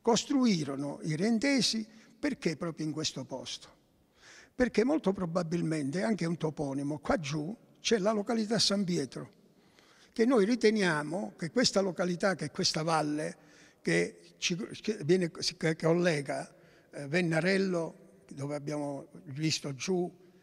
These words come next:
a Rende, era la zona dove si ritiene che sorgesse il monastero di San Pietro, di San Pietro e Paolo. Erroneamente a quello che pensava padre Ferrore Fo-, Fo-, Fo-, Fedele Fonte, certo, non erroneamente,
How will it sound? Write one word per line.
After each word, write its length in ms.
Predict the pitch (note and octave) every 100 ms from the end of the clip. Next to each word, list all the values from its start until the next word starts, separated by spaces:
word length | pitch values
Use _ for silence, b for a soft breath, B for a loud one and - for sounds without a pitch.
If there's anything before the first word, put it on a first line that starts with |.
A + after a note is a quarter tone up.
| b -
a 80 | D3
Rende, 640 | C#3+ C3 A2+ A#2 F3+ A3+ B B -
era 280 | C4+ F#3 G#3
la 180 | A#3+ B3
zona 380 | C3+ C#3+ G#3+
dove 420 | F3 C#3 F#3 G#3 -
si 180 | - G3+
ritiene 480 | B3+ A#3 C3+ C3+ G3
che 300 | G#3 F#3+ G#3 b b
sorgesse 760 | - B3 G3+ C#3+ D3+ - F#3+ -
il 140 | G#3 F#3+
monastero 600 | F3+ A#3 - C#3+ C#3+ F3
di 100 | D#3+
San 200 | F#3+ C3+
Pietro, 580 | C#3 C3 C3 C3+ - -
di 100 | E3+
San 180 | E3 D#3+
Pietro 260 | D#3 D3+ D3+
e 40 |
Paolo. 340 | - A#2+ A#2+ - B B B B B _ _ _ _ _ _ _ _ _ - -
Erroneamente 600 | F3 F3+ F#3 F#3+ E3 F3
a 60 | -
quello 220 | D#3+ D3+
che 120 | D3+
pensava 440 | D#3 D3+ D#3+ D3
padre 300 | C#3+ D#3 D3
Ferrore 420 | - C#3 D#3 D3 C#3
Fo-, 220 | C4 -
Fo-, 140 | F3
Fo-, 260 | - E3 F3+
Fedele 400 | D#3+ D3+ D#3+ D#3+
Fonte, 400 | G#3 D3+ D3 E3
certo, 400 | E3 D#3 - - E3
non 140 | D3+
erroneamente, 800 | C#3 D3+ C3+ C3+ C#3 B2+ B2+